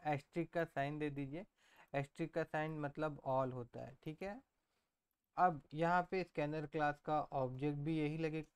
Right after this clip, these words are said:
हम लोग क्या करेंगे, क्रिएट कर लेंगे। ए, तो यहाँ ऑब्जेक्ट का नाम मैं दे देता हूँ इनपुट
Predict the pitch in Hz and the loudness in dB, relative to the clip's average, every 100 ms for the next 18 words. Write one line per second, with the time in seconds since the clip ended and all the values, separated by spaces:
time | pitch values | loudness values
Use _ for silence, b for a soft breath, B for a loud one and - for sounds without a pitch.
0 | _ 156 151 160 160 160 160 165 160 175 | _ -6 0 0 0 0 0 0 -2 -6
1 | - _ 135 131 139 147 170 165 170 180 | -10 _ 0 2 2 0 2 2 2 -2
2 | 220 214 123 127 127 123 - 135 135 131 | -6 -6 -4 -2 -2 -4 -6 -2 -2 0
3 | 127 131 131 127 139 139 147 139 139 143 | -2 0 -2 0 -2 -2 -2 0 0 -2
4 | 135 139 135 143 147 147 139 135 202 240 | -2 -4 -4 -4 -4 -4 -6 -2 0 0
5 | - | -2